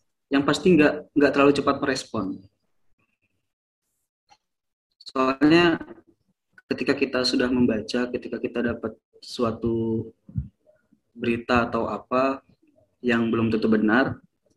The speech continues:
tentu kita nggak, nggak seharusnya dengan cepat merespon itu gitu. Dari kita kan ma-, sebagai mahasiswa gitu ya, untuk mengetahui fakta yang ada, untuk menyusun persoalan yang ada, kita perlu data-data,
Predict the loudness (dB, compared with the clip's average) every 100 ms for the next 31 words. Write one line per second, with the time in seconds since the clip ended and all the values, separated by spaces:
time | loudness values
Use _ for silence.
0 | _ _ _ _ _ -12 -8 -4 0 0
1 | -2 -10 _ -4 -2 -2 -4 -8 -4 -2
2 | 0 0 -2 -4 4 6 6 2 -4 _
3 | -2 2 2 2 -2 -2 0 0 -2 -2
4 | 0 0 -2 -4 -4 -12 -18 _ -20 _
5 | _ _ _ _ -4 2 6 8 6 2
6 | -4 0 2 4 2 0 -4 -2 -2 -2
7 | -4 -4 -6 -10 -10 -8 -4 -6 -8 _
8 | _ _ _ 2 2 2 2 2 2 0
9 | -2 -2 0 0 0 0 2 0 -6 -14
10 | _ _ _ _ 4 4 6 4 4 2
11 | -2 0 2 2 2 0 0 -2 -2 0
12 | 2 2 0 0 -2 0 -2 -2